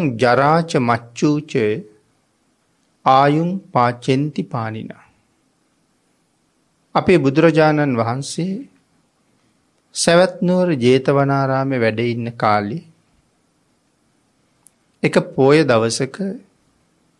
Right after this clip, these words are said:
විශාකා මහ උපාසිකාවත් එක්ක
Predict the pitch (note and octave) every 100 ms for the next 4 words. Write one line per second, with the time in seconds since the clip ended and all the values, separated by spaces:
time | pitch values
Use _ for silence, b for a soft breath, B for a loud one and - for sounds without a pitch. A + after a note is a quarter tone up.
0 | _ _ _ _ _ _ _ _ - C#3
1 | C#3 F#3 F#3 F#3 E3+ D#3 C#3 D3 A#2+ B2
2 | C#3+ C#3 C3+ - B2 A#2 A#2+ - - -